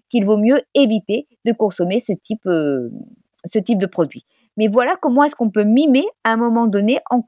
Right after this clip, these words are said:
en prenant des agonistes du coup, justement, ou en tous les cas des substances qui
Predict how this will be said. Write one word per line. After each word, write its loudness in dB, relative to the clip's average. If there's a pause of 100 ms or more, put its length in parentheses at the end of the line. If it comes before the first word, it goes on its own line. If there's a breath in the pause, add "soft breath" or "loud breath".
en 0
prenant 0
des -2 (320)
agonistes -2
du -4
coup, 0 (360 loud breath)
justement, -2
ou 0
en 0
tous -6
les 0
cas 2
des -4
substances -4
qui -4